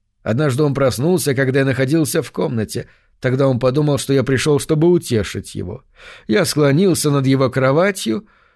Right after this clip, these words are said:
он, протянув руки, обнял меня и прижал к груди, а я сосал его кровь. Ах, милый, милый Чарльз,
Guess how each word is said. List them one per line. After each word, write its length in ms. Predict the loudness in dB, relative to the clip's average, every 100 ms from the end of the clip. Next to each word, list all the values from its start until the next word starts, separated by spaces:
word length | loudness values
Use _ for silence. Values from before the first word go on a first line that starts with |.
| _
он, 220 | -4 -2 0
протянув 420 | 0 0 0 2
руки, 300 | 2 2 4
обнял 520 | 4 4 2 2 2
меня 360 | 2 2 2 2
и 40 |
прижал 440 | 2 0 2 2
к 40 | 2
груди, 540 | 0 2 0 -2 -4 _ _ _
а 100 | 0
я 180 | 2 2
сосал 560 | 2 -2 -2 0 2 2
его 240 | 2 0
кровь. 360 | -2 -6 -6 -10 -20 _ _ _
Ах, 400 | -4 0 0 0
милый, 520 | 0 2 4 4 4 4
милый 520 | 4 4 4 2 2
Чарльз, 800 | 0 2 4 4 2 0 -4